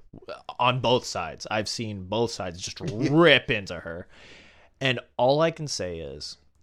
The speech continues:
Speaker 1: if we are truly going to live Christian lives inside of any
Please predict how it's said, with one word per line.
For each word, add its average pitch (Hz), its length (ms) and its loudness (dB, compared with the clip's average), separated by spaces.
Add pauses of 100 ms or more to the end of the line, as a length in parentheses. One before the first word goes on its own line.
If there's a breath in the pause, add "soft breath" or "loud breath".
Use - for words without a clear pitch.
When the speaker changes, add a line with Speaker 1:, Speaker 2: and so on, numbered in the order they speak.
(200)
Speaker 1:
if 113 180 -6
we 123 220 -2
are 139 140 0
truly 131 480 -4
going 127 260 -4
to - 140 -10
live 104 420 -6
Christian 123 420 -10
lives 87 540 -12 (140)
inside 98 760 -8
of 90 140 -14 (140)
any 107 340 -10